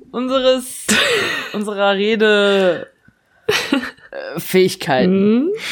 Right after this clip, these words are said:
Speaker 2: Ja.
Speaker 1: Bevor ich jetzt einen Einspieler bringe, damit wir über nicht existente Dating-Formate reden können, <laughs>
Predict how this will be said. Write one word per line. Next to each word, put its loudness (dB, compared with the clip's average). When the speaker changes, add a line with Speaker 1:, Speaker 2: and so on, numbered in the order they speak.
Speaker 2:
Ja. -6
Speaker 1:
Bevor 2
ich -2
jetzt -2
einen -2
Einspieler 0
bringe, -2
damit -4
wir 2
über 0
nicht 0
existente 0
Dating-Formate 0
reden -4
können, -4
<laughs> 2